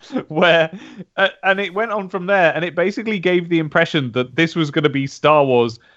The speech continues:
but filtered through the Battlestar Galactica, like, grimdark, um, filter. And then, as the series went on,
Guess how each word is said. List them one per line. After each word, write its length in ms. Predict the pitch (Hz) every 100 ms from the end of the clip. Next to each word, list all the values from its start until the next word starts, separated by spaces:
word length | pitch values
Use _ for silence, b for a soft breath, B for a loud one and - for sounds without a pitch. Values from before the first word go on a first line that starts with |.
| b
but 180 | 139 -
filtered 500 | - 156 139 147 127
through 220 | 143 135
the 120 | 127
Battlestar 600 | 120 123 143 131 - 123
Galactica, 640 | 120 123 - 139 - 113 101
like, 300 | 101 104 _
grimdark, 720 | 131 123 117 113 98 - - _ -
um, 480 | 110 98 92 92 85 _ _ _
filter. 420 | 185 175 - 95 - B B B -
And 180 | 190
then, 380 | 202 190 190 196 - _ _ _ -
as 240 | 202 220
the 100 | 214
series 300 | 202 202 190
went 140 | 180 170
on, 280 | 202 131